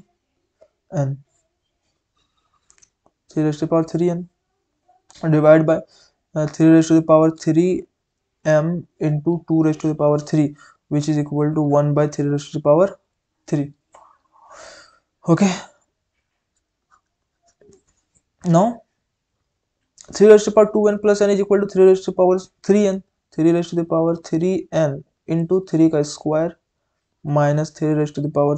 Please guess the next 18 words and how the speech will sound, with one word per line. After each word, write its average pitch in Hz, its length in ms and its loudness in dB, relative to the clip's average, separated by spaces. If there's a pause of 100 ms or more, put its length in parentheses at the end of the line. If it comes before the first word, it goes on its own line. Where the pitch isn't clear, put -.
three 170 380 -2 (140)
n 147 280 -2 (920)
divide 147 540 2
by 147 140 2 (640)
three 185 240 4
raise 185 140 6
to 180 60 -2
the 180 100 2
power 165 280 4 (140)
three 190 380 0 (1500)
m 156 400 -2 (1700)
into 160 380 0 (840)
two 208 180 -2
raise 180 160 4
to 160 120 -2
the 160 80 -2 (120)
power 147 220 0 (160)
three 170 340 -2